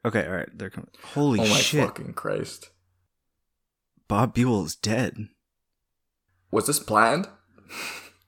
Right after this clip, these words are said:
Speaker 2: This
Speaker 1: No,
Speaker 2: seems like something I
Speaker 1: obviously.
Speaker 2: didn't have a lot of foresight. I mean, it's, um, he's dead, so the murder was successful, but I feel like,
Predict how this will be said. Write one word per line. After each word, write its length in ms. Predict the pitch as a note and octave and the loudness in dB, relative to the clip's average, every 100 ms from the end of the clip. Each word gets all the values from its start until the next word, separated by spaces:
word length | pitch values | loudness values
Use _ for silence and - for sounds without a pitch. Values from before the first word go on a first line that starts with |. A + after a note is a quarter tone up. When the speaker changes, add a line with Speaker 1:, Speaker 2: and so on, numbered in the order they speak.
| - - _ _ _ _ _ _ - _ - | -20 -20 _ _ _ _ _ _ -20 _ -6
Speaker 2:
This 140 | B2 | 2
Speaker 1:
No, 120 | E3 | 4
Speaker 2:
seems 120 | F#3 A#2+ | 6 6
like 140 | G#2+ | 4
something 260 | B2 A#2+ G#2+ | 2 0 2
I 80 | |
Speaker 1:
obviously. 300 | G2+ F2 G#2 | 2 2 0
Speaker 2:
didn't 160 | G#2 - - | -2 -10 -6
have 140 | G#2 | -4
a 40 | G#2 | 0
lot 140 | G2 | 0
of 160 | - - _ | -2 -6 _
foresight. 460 | - G#2+ - - - _ _ _ - | -4 -4 -2 -4 -6 _ _ _ -8
I 80 | A#2 | 0
mean, 140 | A#2+ | 2
it's, 120 | G#2+ | 2
um, 160 | G2+ - | 0 -2
he's 160 | A2+ G#2+ | -4 -2
dead, 520 | - B2 A#2 - - | 6 8 10 6 0
so 120 | G#2 | -6
the 100 | G2 | -2
murder 240 | G#2 A2 | 2 2
was 160 | G#2 F2+ | 2 0
successful, 600 | - - G#2 B2 A2+ A2 | -6 2 4 4 2 -2
but 180 | F2+ F2+ | 0 -2
I 40 | |
feel 200 | - A2 | -2 0
like, 340 | G#2+ E2 - | 0 0 -8